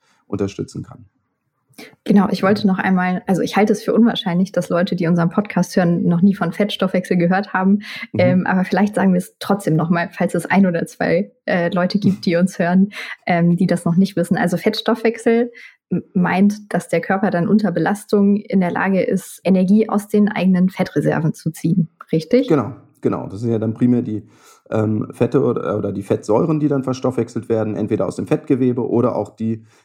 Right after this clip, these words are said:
Speaker 1: die wir in der Muskulatur selbst eingelagert haben und die werden dann unter,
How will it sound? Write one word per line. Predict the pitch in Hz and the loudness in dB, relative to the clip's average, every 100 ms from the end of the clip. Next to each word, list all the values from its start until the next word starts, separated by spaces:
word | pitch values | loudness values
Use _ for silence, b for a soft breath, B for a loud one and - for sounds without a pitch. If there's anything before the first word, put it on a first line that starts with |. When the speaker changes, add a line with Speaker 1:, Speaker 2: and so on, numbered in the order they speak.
| _ | _
Speaker 1:
die | 113 | 0
wir | 107 | 2
in | 90 | 2
der | 98 101 98 | 0 0 -2
Muskulatur | - 113 - 98 - 104 | 0 -2 0 -4 -2 0
selbst | 101 131 - | 0 0 -2
eingelagert | 120 117 113 110 110 107 | -2 0 0 -2 -2 -2
haben | 104 104 | -4 -4
und | 104 | -6
die | 107 | -4
werden | 107 98 | -4 -4
dann | 98 95 | -4 -6
unter, | 98 92 95 95 | -6 -6 -8 -10